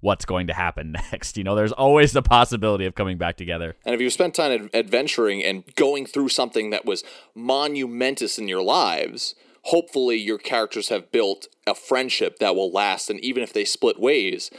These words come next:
Speaker 2: like you said, with, like, a wedding or whatever, they're gonna wanna come back together and see each other again.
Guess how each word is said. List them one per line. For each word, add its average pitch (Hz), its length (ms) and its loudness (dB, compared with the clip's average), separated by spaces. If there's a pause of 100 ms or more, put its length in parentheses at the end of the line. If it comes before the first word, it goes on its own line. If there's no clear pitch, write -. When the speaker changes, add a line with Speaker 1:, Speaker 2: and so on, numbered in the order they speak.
(200)
Speaker 2:
like 120 120 2
you 101 120 -4
said, 90 340 -2
with, 101 160 2
like, 95 180 0
a 95 80 0
wedding 98 400 0
or 117 80 2
whatever, 131 440 2
they're 104 240 2
gonna 101 180 0
wanna 92 240 0
come 98 220 -4
back 87 160 -2
together 101 280 -2
and 104 120 -4
see 262 160 -2
each - 180 0
other 92 160 -2
again. - 240 -10